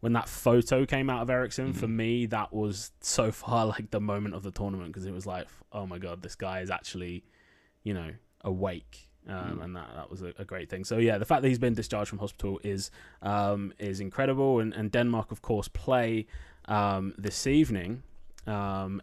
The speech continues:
Speaker 1: in a, in a must-win game. It's, it's very, I, I, th-, I don't know what their chances of actually going through are, but probably fifty percent or less, I would think, based on the fact that they've obviously lost both of their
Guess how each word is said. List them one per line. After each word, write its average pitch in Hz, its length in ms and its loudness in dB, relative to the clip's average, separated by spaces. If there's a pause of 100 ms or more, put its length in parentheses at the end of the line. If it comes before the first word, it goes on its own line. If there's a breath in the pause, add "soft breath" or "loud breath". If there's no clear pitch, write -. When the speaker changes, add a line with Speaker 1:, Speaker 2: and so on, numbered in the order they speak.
Speaker 1:
in 107 100 -2
a, 104 60 0 (280)
in 123 80 4
a 110 40 4
must-win 120 720 4
game. 113 320 2
It's, 113 140 -10
it's 101 200 -4
very, 117 500 0
I, 98 120 -2
I, 98 140 -6
th-, 113 200 -8
I 117 80 -2
don't 131 120 4
know 135 60 6
what 131 120 4
their 113 140 4
chances 120 480 -2
of 117 80 0
actually 113 200 -4
going 113 220 0
through 131 340 0
are, 135 120 2
but 104 140 -6
probably 107 400 -2 (460 soft breath)
fifty - 380 0
percent 104 260 0
or 98 140 2
less, 104 400 2
I 98 60 0
would 95 160 -2
think, 95 520 -6 (320 soft breath)
based 98 240 -2
on 101 80 -2
the 98 60 -2
fact 95 200 -2
that 92 60 -4
they've 98 160 0
obviously 98 240 -4
lost 101 560 -2 (100)
both 98 260 -2
of 98 140 -10
their 95 380 -2